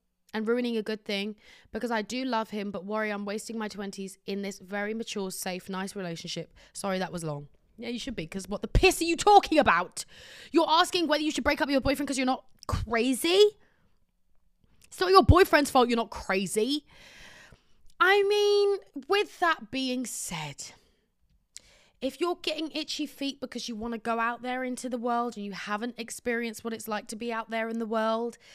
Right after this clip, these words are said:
then maybe, maybe just say, "You know what? We've had a good run.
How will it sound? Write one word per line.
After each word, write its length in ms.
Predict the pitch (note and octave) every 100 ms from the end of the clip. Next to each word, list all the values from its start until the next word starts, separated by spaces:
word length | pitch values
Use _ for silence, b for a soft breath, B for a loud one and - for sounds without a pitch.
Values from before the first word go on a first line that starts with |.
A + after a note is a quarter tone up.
| B B B
then 760 | A3 B3 F4 G4 G4 G4 G4 F#4+ - _ _ _ _ _ _ -
maybe, 720 | D4 F4 F#4+ F#4 E4 E4+ F4 - _ -
maybe 340 | C4 D4+ E4 E4
just 280 | E4 D#4
say, 260 | - C#4+ C#4
"You 220 | C4+ C4
know 220 | B3+ B3+
what? 420 | C4 A#3 A#3+ A#3+ - _ b b b b
We've 160 | G#3 G3
had 240 | G3+ G#3+
a 80 | A3+
good 280 | A#3 A#3 G3+
run. 440 | A3+ A3 A3 A3